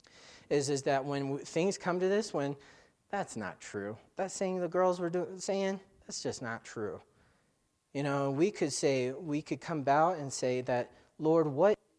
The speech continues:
truth? And what do you, truth do you have for me?" You know, in the main service, Brother Luke's gonna be preaching for us,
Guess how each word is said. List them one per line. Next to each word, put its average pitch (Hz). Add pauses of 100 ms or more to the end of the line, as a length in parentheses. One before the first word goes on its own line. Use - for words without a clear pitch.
(300)
truth? 110 (520)
And 123
what 135
do 147
you, 143
truth -
do 127
you 120
have 117
for 120
me?" 110 (540)
You 160
know, 156
in 156
the 156
main 165
service, 160
Brother 147
Luke's 160
gonna 156
be 151
preaching 170
for 170
us, 165